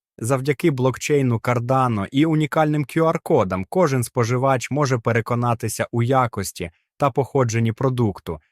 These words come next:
що значно підвищує довіру до бренду і захищає його від підробок. Дякую за перегляд відео. Якщо інформація була корисною і пізнавальною,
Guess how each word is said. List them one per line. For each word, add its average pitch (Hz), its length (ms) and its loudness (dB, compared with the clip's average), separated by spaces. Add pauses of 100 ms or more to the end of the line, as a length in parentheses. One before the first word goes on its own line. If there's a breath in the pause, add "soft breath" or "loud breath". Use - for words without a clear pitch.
що 123 220 -2
значно 123 460 -2
підвищує 117 720 -2
довіру 107 440 -2
до 101 160 -2
бренду 117 500 0
і 127 120 0
захищає 117 680 -2
його 104 300 -2
від 104 160 -6
підробок. 101 680 -4 (400)
Дякую 135 440 0
за 110 140 -2
перегляд 123 500 0
відео. 90 520 -2 (220)
Якщо 123 340 0
інформація 131 760 -2
була 113 280 -2
корисною 101 760 -2
і 127 100 -4
пізнавальною, 117 920 -2